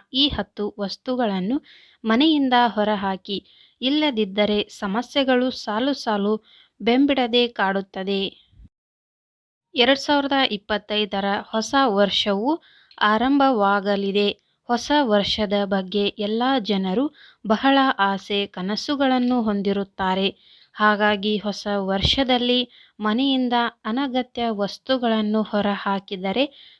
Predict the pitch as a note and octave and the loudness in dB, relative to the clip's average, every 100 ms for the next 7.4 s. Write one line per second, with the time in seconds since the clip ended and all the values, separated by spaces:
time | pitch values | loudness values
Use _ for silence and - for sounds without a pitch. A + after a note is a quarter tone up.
0 | - - C4+ C#4+ D#4 D4 - G3+ G3 G#3 | -12 -4 -4 -2 -4 -4 -4 -4 0 0
1 | F#3+ G#3+ G#3+ G#3 A3 B3 A#3+ G#3 F#3+ F#3+ | 0 0 0 -2 -2 -2 -2 -4 -6 -2
2 | G#3 G#3 - _ _ _ _ _ - B3+ | 0 0 -4 _ _ _ _ _ -6 -2
3 | C#4 C#4 C#4 A3 G3+ A3 A3 A3 G#3 B3+ | 0 2 0 0 0 0 0 -2 -2 -2
4 | - - B3+ G#3+ G3 G3 G3 G3+ G#3 - | -4 -4 -4 -2 -4 -4 -6 -4 -8 -6
5 | A3+ B3 A3+ G3 G3+ G#3 G#3+ - _ - | -4 -2 0 0 0 -2 -2 -8 _ -20
6 | - _ _ _ _ _ _ _ _ _ | -20 _ _ _ _ _ _ _ _ _
7 | _ - C4 | _ -2 -2